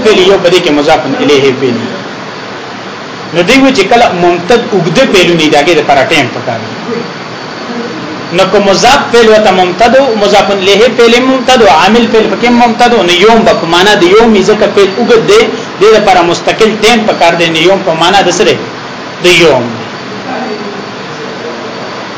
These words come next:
هلته دفتر کې څوک وګورم، صحیح ته ووایي.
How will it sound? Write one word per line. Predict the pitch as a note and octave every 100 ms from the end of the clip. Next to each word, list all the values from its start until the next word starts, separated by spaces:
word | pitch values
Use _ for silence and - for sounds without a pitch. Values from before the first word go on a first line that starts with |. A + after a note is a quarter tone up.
| - - - - - - - - - - - - - - A#3
هلته | A3+ A3 F3
دفتر | F#3+ - A3+
کې | G3+ G3
څوک | F#3+
وګورم، | G3 E3 C3+ B2+ - - G3 G#3+ - - - -
صحیح | F3 E3
ته | D#3+
ووایي. | D3 C#3